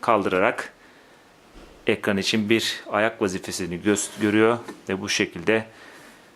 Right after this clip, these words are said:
görmüş olduğunuz gibi bir dizüstü bilgisayar formu elde edebiliyorsunuz. Bu şekilde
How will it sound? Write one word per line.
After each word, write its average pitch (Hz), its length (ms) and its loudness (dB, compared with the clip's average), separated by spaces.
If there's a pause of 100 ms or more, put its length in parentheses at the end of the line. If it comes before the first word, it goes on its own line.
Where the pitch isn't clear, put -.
(520)
görmüş 107 440 2
olduğunuz 87 300 -2
gibi 98 200 2
bir 98 180 0
dizüstü 95 380 -2
bilgisayar 98 360 0
formu 92 300 -2
elde 92 200 -2
edebiliyorsunuz. 92 640 -4
Bu 101 80 -2
şekilde 92 560 0